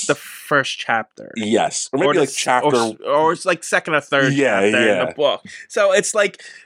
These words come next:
Speaker 1: yeah, no, it's not gonna hold up on its own, but it's not supposed to be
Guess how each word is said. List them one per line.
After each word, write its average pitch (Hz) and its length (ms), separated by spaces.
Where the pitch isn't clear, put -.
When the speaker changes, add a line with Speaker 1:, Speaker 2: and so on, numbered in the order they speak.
Speaker 1:
yeah, 262 300
no, 233 340
it's - 580
not 208 360
gonna 202 180
hold 202 260
up 185 160
on 175 180
its 156 180
own, 190 280
but 151 140
it's 156 300
not 175 240
supposed - 760
to 214 80
be 233 440